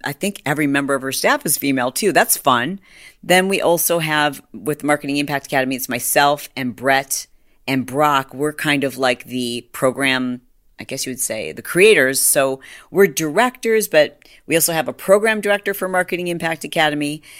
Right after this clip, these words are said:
We have one person who handles all the social. That's a consultant. We have the same designer that helps us with Push Journal also helps us with Marketing Impact Academy. That makes it really easy because we don't have enough full-time work to keep 'em busy with Push Journal.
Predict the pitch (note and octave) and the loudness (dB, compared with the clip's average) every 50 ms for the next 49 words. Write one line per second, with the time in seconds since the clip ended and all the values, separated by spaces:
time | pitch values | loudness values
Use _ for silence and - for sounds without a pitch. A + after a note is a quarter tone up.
0 | - - - - - - - - D3 D#3 D3+ D#3 D3 C#3 C#3 C3+ D3 E3 E3+ E3+ | -20 -20 -20 -20 -20 -20 -6 0 0 2 4 4 4 2 2 2 0 0 0 0
1 | - - F3 - - F3 E3+ D#3 D#3+ D#3 D3+ D3+ D3 C#3 C#3+ C#3 - - B2 C#3+ | -2 -2 0 0 0 0 -2 -4 -4 -2 -2 -2 0 0 -2 -2 0 0 0 2
2 | C#3 C#3 C3 - C#3+ C#3+ D3+ - F#3+ G3+ G#3 E3 B2+ B2 A2+ A#2+ - C#3+ - E3 | 2 0 -2 0 0 0 0 0 0 0 -2 0 0 0 0 0 -2 -4 -4 -2
3 | E3 - - D#3 D#3 D#3 F#3 G3 G#3 - - C#3 C#3 C#3+ C#3 C3+ C3 C3 B2+ - | -2 0 0 0 -2 -2 -4 -4 -6 -4 -4 -4 -2 0 2 2 2 2 -2 -8
4 | - - _ _ _ _ _ - - - - - - - E3 E3 F3 E3 E3+ D3 | -16 -20 _ _ _ _ _ -2 0 0 2 2 2 2 2 2 2 0 0 2
5 | E3+ E3 E3 D#3+ D#3 D#3 D3+ D#3 C#3 - - - D#3 - - - C#3+ C3+ - - | 2 2 2 4 2 2 2 2 0 0 -2 -4 -4 -6 -4 -2 -2 -2 -2 -4
6 | _ - D#3+ D#3+ - - F3+ F3+ F#3+ G#3+ G3 - B2+ B2+ B2 - B2+ C3 C3+ B2+ | _ -4 -2 -2 -2 -2 -2 -2 -2 -2 0 0 0 -2 0 -2 0 2 2 2
7 | - - - C#3+ - - - C#3 C#3 C#3 - C#3+ C#3 C#3 D3+ D#3+ F3+ E3+ E3+ - | 0 0 -6 -8 -8 -6 0 0 0 0 0 -2 -2 0 0 0 0 -2 -4 -2
8 | - F#3+ G3+ G#3 F#3+ D#3 C#3 B2 - - C#3+ C#3 C3 - C3+ B2+ B2+ B2+ C3+ D3 | -2 -2 -2 0 2 0 0 0 0 -2 -2 -2 -2 -2 -4 -4 -4 -2 0 0
9 | D#3 D#3+ D#3+ - A#2+ D3+ D3+ D#3 G3 G3 - D3+ C#3+ C3 A#2+ A#2+ C#3+ C#3 D3 D3 | 2 0 0 -2 -2 -2 -2 0 -2 -4 -2 -2 -4 -4 -2 -2 -2 -2 0 0
10 | D3+ D#3 D3+ D3+ D3+ D3 C#3+ - - - D3 D3+ D3 - D3+ C#3+ C#3+ C#3 C#3 C3+ | 0 0 -2 -2 -4 -4 -6 -8 -6 -4 -4 -4 -2 -4 -4 -2 -2 -2 -4 -4
11 | - - - - D3 C#3+ C#3 C3+ B2+ C#3 C3+ C#3+ C#3+ C3 B2+ B2+ _ E3 E3+ - | -8 -10 -6 -6 -4 -2 -2 0 0 0 0 0 -2 -4 -4 -4 _ -4 -4 -4
12 | - - F3 E3+ F#3 G#3+ B3 | -2 -2 0 0 0 -2 -2